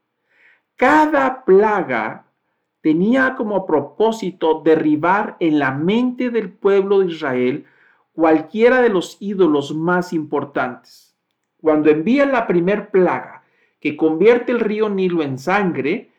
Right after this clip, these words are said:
estaba, estaba destruyendo el concepto sobre el dios Hapi o Api. Ese dios se encargaba del río Nilo, era el dios del río Nilo. De ahí venía toda la riqueza, el alimento,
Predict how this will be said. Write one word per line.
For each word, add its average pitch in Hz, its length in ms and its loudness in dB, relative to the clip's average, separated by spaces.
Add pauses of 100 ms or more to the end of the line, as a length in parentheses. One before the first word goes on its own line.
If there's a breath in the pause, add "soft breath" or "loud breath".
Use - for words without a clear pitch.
(280)
estaba, 254 840 0
estaba 208 400 0
destruyendo 196 800 0
el 226 120 -2
concepto 202 600 -2
sobre 185 300 -2
el 147 160 -2
dios 190 280 -2 (160)
Hapi 170 380 -2 (640)
o 147 180 4
Api. 151 320 0 (1040)
Ese 226 420 4
dios 170 340 0
se 190 80 2
encargaba 156 460 0
del 147 140 2
río 135 220 0
Nilo, 127 380 -4
era 214 160 4
el 214 100 4
dios 208 220 2
del 202 140 0
río 214 200 -2
Nilo. - 280 -6 (720)
De 123 100 -4
ahí 135 140 4
venía 180 560 2 (260 loud breath)
toda 170 260 4
la 147 140 4
riqueza, 160 840 2
el 151 100 2
alimento, 151 1200 0